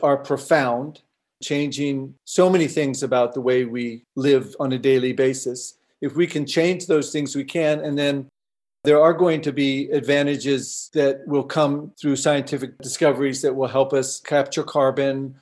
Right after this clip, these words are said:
be more efficient in terms of our solar energy, our batteries, our wind power, our tidal power. So I do feel that there is a change that is possible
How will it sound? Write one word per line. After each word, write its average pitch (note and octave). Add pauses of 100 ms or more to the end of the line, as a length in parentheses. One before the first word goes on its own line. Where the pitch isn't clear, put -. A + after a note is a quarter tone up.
(300)
be C#3
more C3+
efficient C#3
in C#3
terms C3
of C3+
our C3+
solar C3 (100)
energy, C3+
our A#2
batteries, C3
our A2+ (260)
wind C3+
power, C3
our A2
tidal C#3
power. B2+ (300)
So D#3
I D3+
do F3+
feel C#3+
that C3+
there C#3+
is C#3
a B2+
change E3 (460)
that C#3+
is D3+
possible D3